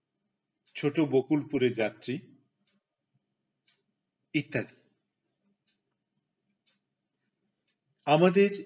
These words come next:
এই পাঠ্যের যে গল্পটি আমরা আলোচনা করছি আজকের, এই গল্পটির প্রথম প্রকাশ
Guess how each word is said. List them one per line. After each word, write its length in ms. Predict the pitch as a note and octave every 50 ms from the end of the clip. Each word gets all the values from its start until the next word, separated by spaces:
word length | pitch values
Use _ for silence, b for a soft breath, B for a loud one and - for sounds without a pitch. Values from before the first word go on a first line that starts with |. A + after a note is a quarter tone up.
| - - _ _ _ _ _ _ _ _ _ _ _ _ _ _
এই 100 | E3+ D3
পাঠ্যের 640 | - - - C#3 C3+ - - - - F#3+ F#3 F3 -
যে 180 | - - D3 C3
গল্পটি 640 | A#2 - A2+ A2+ A2 G#2+ - D3+ C#3+ - D#3+ C#3+
আমরা 360 | B2 A#2 A#2 A2+ A2 G#2+ G#2+ G2+ - - _ _ _ _ _ _ _ _ _ _ _ _
আলোচনা 440 | - B2+ B2+ C#3 C#3 - D3 B2 A#2
করছি 360 | A#2 - G#2+ - - - G#2+
আজকের, 320 | G2 G2 - - - C4 D4+ - - _ _ _ _ _ _ _ _ _ _ _ _ _ _ _ _ _ -
এই 140 | C#3+ D3
গল্পটির 920 | C3+ - D3 C#3 C#3+ C#3+ - F#3 F#3 F3+ - F#3+ F#3+ F#3+ F#3+ F3+ - - - _ _
প্রথম 440 | - E3+ F3 - G#3 G#3+ A3 G#3+ G3
প্রকাশ 500 | - - A#2 G2+ - G#2 G#2 A#2 D3+